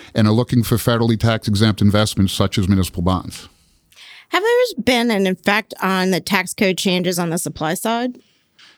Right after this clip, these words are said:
Speaker 1: Tax code changes have reduced supply in the muni market. In fact, one provision has significantly reduced the amount of tax-exempt bonds issued since January of twenty eighteen. The elimination of the tax-exempt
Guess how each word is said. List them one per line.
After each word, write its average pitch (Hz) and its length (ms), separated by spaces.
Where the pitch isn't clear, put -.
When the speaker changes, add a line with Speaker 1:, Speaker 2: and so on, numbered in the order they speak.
Speaker 1:
Tax - 260
code 175 200
changes 139 360
have 135 80
reduced 120 320
supply 123 280
in 117 100
the 113 60
muni 113 240
market. 107 440
In 110 100
fact, 120 320
one 131 240
provision 127 480
has 110 180
significantly 123 680
reduced 113 380
the 113 80
amount 107 220
of 95 60
tax-exempt 107 680
bonds 98 340
issued 98 460
since 95 240
January 95 480
of 90 80
twenty 98 260
eighteen. 92 500
The 110 160
elimination 135 580
of 107 80
the 107 80
tax-exempt 110 720